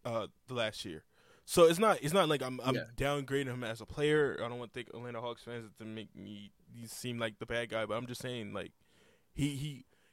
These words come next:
Speaker 1: he could put y'all in better situations if he took shots where it was more so suitable for him. Like,
Speaker 2: Yeah.
Speaker 1: it, 'cause, like, it was a couple games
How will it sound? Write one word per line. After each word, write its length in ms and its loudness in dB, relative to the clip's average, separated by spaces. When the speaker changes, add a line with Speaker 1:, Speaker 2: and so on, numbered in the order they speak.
Speaker 1:
he 440 4
could 160 2
put 180 6
y'all 140 8
in 120 2
better 240 4
situations 960 -4
if 180 0
he 100 0
took 260 4
shots 640 2
where 460 2
it 140 6
was 220 4
more 220 8
so 260 2
suitable 440 0
for 280 -6
him. 240 -10
Like, 160 6
Speaker 2:
Yeah. 120 6
Speaker 1:
it, 180 0
'cause, 160 0
like, 300 4
it 140 8
was 120 8
a 40 -2
couple 240 6
games 440 0